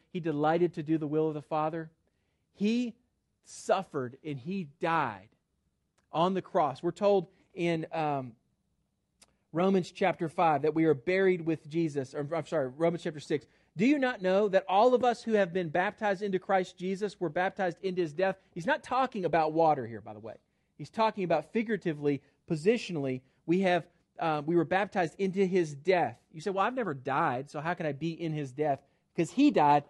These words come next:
and we're in him, and so what's true of him is now true of us. "We were buried, therefore, with him by baptism into death, in order that just as Christ was raised from the dead by the glory of the Father, we too might walk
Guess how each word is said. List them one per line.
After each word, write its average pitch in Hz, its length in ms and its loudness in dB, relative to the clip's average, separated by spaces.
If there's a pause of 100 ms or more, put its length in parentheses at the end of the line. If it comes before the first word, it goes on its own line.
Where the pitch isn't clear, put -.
(180)
and 160 100 -4
we're 196 120 0
in 214 260 0
him, 196 360 0
and 156 80 -12
so 175 140 -2
what's 175 240 0
true 226 320 -4
of 175 140 -2
him 196 240 -2
is 156 80 -8
now 180 160 0
true 185 340 2
of 147 160 0
us. - 520 -4 (680)
"We 185 100 4
were 202 140 10
buried, 240 600 4
therefore, 202 360 4
with 190 180 2
him 185 300 -2 (180)
by 160 160 4
baptism 165 640 -2
into 185 200 -4
death, 156 340 0
in 175 120 -6
order 208 300 4
that 175 260 0
just 214 400 -2
as 175 200 -4
Christ 208 440 -2
was 175 140 -6
raised 185 380 0
from 185 200 -6
the 170 80 -6
dead 160 380 -2
by 185 220 0
the 175 100 -6
glory 196 540 2
of 170 260 0 (280)
the 143 100 -8
Father, 143 580 2 (200)
we 185 200 -2
too 175 280 -4
might 156 320 -6
walk 143 480 0